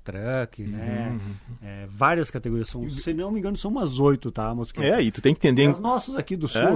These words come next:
Speaker 1: aqui, né?
Speaker 2: claro.
Speaker 1: Um ponto quatro.
Speaker 2: Tem mais o Band Esportes,
Speaker 1: É,
Speaker 2: né?
Speaker 1: Band Esportes,
Speaker 2: Que
Speaker 1: isso
Speaker 2: vai,
Speaker 1: aí,
Speaker 2: puxa.
Speaker 1: isso aí.
Speaker 2: Então, assim, ó, tem que, tem, tem que entender, a Fórmula um tá na Band, a Porsche, não sei o quê. Gente, na Porsche vai trinta assessores de imprensa,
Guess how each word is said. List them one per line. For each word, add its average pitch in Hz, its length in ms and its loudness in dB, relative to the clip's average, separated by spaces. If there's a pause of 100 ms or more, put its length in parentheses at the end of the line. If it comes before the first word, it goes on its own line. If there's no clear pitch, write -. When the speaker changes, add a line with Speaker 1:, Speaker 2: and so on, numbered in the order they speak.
Speaker 1:
aqui, 147 140 -2
né? 156 120 2
Speaker 2:
claro. 120 140 -2
Speaker 1:
Um 117 40 -6
ponto 120 240 -6
quatro. 117 840 0
Speaker 2:
Tem 107 80 0
mais 139 160 2
o 196 40 2
Band 220 140 6
Esportes, 196 400 0
Speaker 1:
É, - 20 -2
Speaker 2:
né? 107 120 2
Speaker 1:
Band 117 120 -2
Esportes, 143 420 -4
Speaker 2:
Que - 60 -10
Speaker 1:
isso 117 80 -4
Speaker 2:
vai, 104 140 2
Speaker 1:
aí, 127 100 2
Speaker 2:
puxa. 127 300 -6
Speaker 1:
isso 117 160 -8
aí. 277 100 -8 (260)
Speaker 2:
Então, 113 120 0
assim, 139 120 2
ó, 120 40 0
tem 117 120 -2
que, - 200 -6
tem, - 180 -6
tem 156 180 6
que 156 120 2
entender, 113 420 8
a 98 40 2
Fórmula 107 300 4
um 120 80 6
tá 120 120 4
na 104 100 6
Band, 113 300 6 (120)
a 92 60 0
Porsche, 113 400 4
não 110 80 2
sei 104 120 -2
o - 40 -4
quê. 113 180 -2
Gente, 117 380 4
na 98 420 4
Porsche 123 600 6
vai 107 480 2 (360)
trinta 147 440 8
assessores 110 460 0
de 101 80 0
imprensa, 104 520 -2